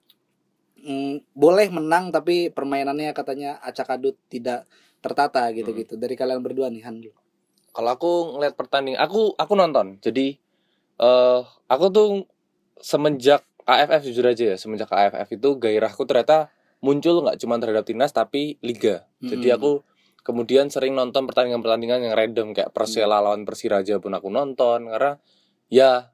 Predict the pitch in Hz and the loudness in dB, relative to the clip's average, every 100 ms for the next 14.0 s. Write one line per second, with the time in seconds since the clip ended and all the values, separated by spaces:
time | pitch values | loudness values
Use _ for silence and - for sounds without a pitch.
0 | _ 135 143 143 139 143 139 135 160 202 | _ -2 0 0 2 4 4 4 4 4
1 | 165 139 - 123 139 175 160 - _ _ | 4 2 0 -2 2 2 0 -8 _ _
2 | - 113 123 156 127 139 143 _ 113 113 | -12 -2 2 2 2 -4 -10 _ -4 -4
3 | 107 101 107 110 - 107 95 101 98 98 | -4 -6 -6 -8 -4 -2 0 -2 -4 -8
4 | 101 - 87 85 - _ _ _ - 139 | -12 -8 -6 -6 -10 _ _ _ 0 2
5 | 151 165 190 165 147 147 123 113 113 107 | 4 0 -2 0 2 0 -2 -6 -8 -4
6 | 117 113 107 104 104 107 107 104 107 110 | -4 -2 -6 -4 -6 -6 -8 -6 -6 -6
7 | - 98 87 85 92 82 82 _ _ _ | -2 -2 -2 -10 -14 -16 -18 _ _ _
8 | _ - - 120 113 98 143 170 156 110 | _ -12 -6 -2 -2 0 -2 -2 -10 -10
9 | 107 107 107 107 104 95 104 147 - 110 | -8 -6 -6 -6 -6 -8 -8 -2 -2 0
10 | 107 104 113 - - 180 185 104 107 - | -4 -2 0 0 2 2 2 0 -4 -8
11 | _ _ _ _ - 156 190 147 135 131 | _ _ _ _ -6 -2 0 0 0 0
12 | 135 135 - _ _ _ _ _ _ _ | 0 -2 -8 _ _ _ _ _ _ _
13 | _ _ _ _ _ 120 131 113 92 | _ _ _ _ _ -6 -2 -2 -2